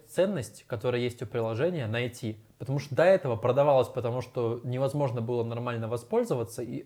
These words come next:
ну, и была какая-то ценность, но большая часть людей покупала всё-таки потому, что очень много ограничений было. Да, хотели от ограничений избавиться.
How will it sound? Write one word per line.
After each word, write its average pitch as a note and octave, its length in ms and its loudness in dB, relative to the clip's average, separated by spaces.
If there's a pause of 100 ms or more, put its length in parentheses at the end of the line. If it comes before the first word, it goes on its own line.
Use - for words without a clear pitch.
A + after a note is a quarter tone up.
ну, A2+ 320 -4
и B2 180 -6
была C3 300 0
какая-то D3+ 240 -4
ценность, A2 420 -6
но A#2 220 -6 (520)
большая C#3+ 440 0
часть - 240 -6
людей B2+ 220 -2
покупала C3 600 -2
всё-таки - 420 -10
потому, A#2 460 -6
что A2+ 540 -2 (800)
очень C3+ 260 2
много B2+ 200 2
ограничений G#2+ 580 -2
было. G#2 280 -8 (320)
Да, B2 140 -2
хотели B2 320 -2
от A2+ 160 -6
ограничений A#2 540 -4
избавиться. G#2 560 -6